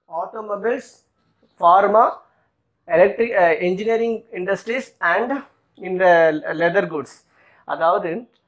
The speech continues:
ஐ டி சம்பந்தமானது, அதாவது to ஐ டி-னா உங்களுக்கு தெரியும், என்னது இன்ஃபர்மேஷன் டெக்னாலஜி, அதாவது தொலைத்தொடர்பு, அந்த மாதிரி கார்மெண்ட்ஸ், இந்த மாதிரி ட்ரெஸ் சம்பந்தமானது, ஆட்டோமொபைல்ஸ்னா காரு, பைக், இந்த மாதிரி சம்பந்தமானது,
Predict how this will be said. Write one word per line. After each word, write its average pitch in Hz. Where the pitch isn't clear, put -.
ஐ 185
டி 262
சம்பந்தமானது, 196
அதாவது 170
to 175
ஐ 156
டி-னா 202
உங்களுக்கு 175
தெரியும், 160
என்னது 160
இன்ஃபர்மேஷன் 165
டெக்னாலஜி, 139
அதாவது 147
தொலைத்தொடர்பு, 156
அந்த 147
மாதிரி 139
கார்மெண்ட்ஸ், 170
இந்த 147
மாதிரி 165
ட்ரெஸ் 156
சம்பந்தமானது, 147
ஆட்டோமொபைல்ஸ்னா 156
காரு, 147
பைக், 143
இந்த 143
மாதிரி 139
சம்பந்தமானது, 135